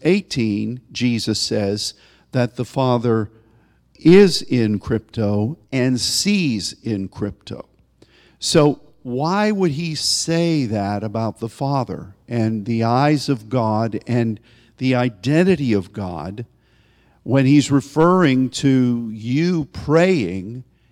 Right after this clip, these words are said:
in that secret place in conjunction with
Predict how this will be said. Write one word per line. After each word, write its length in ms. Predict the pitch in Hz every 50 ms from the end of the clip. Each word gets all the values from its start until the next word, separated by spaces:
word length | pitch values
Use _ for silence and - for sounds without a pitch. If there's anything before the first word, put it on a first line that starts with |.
| _ _ -
in 220 | - 151 147 143 139
that 260 | 139 135 135 127 -
secret 720 | - - - - - - 190 185 - - 135 120 - _ -
place 680 | - - 110 110 101 98 104 107 - - - - - _ _ _ _ _ _ _ _ -
in 180 | 139 143 139 135
conjunction 760 | - 143 135 135 - - 147 143 147 139 - - 139 135 127
with 280 | 123 117 117 - -